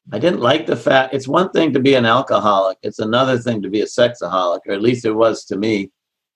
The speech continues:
And, uh, I didn't like the idea of being a sexaholic. I didn't like being in the rooms with you people. Like, I kept, I'd hear stories, and I think, you know, that were worse than mine, quote unquote, worse than mine. And I, and I,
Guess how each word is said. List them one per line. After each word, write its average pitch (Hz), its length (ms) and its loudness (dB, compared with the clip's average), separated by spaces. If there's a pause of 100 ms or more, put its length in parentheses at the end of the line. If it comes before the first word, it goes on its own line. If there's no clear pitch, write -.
(140)
And, 107 200 -6
uh, 101 180 0
I 104 100 -4
didn't 135 260 2
like 120 280 2
the 110 140 2
idea 110 280 2
of 98 140 -2
being 135 240 2
a 135 60 2
sexaholic. 131 920 0
I 113 80 -2
didn't 117 200 0
like 117 260 0
being 123 160 0
in 113 60 0
the 104 100 -2
rooms 127 340 2
with 123 140 -6
you 120 100 -2
people. 135 540 0
Like, 110 180 2 (120)
I 110 60 -2
kept, 131 360 0
I'd 113 180 0
hear 147 200 2
stories, 147 420 2
and 120 100 0
I 120 60 0
think, 120 340 -6
you 127 140 -6
know, 117 80 0
that 113 180 0
were 113 160 2
worse 139 340 2
than 131 200 -2
mine, 127 420 2 (400)
quote 135 220 2
unquote, 131 420 2
worse 139 320 0
than 127 160 -4
mine. 127 460 2 (380)
And 120 140 0
I, 117 300 0
and 120 180 2
I, 113 220 0